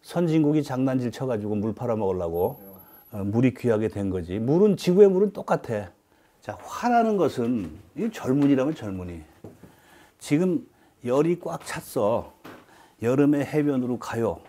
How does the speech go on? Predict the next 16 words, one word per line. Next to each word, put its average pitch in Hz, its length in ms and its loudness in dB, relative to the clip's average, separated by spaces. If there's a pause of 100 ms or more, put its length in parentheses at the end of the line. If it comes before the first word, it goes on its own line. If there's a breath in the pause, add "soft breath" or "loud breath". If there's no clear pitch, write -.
(560 loud breath)
팔씨름 151 520 0
네가 123 280 2
이기냐, 120 300 -2
내가 104 280 -2
이기냐, 90 360 -6
그죠? 113 320 -2 (560 soft breath)
네가 123 300 2
술이 135 320 2
세냐, 123 320 -4
내가 98 280 -2
세냐. 90 340 -10
이렇게 107 300 -6
화는 143 600 -4 (1160 soft breath)
봄에 170 580 2
위로 147 300 4
자라면 147 440 -2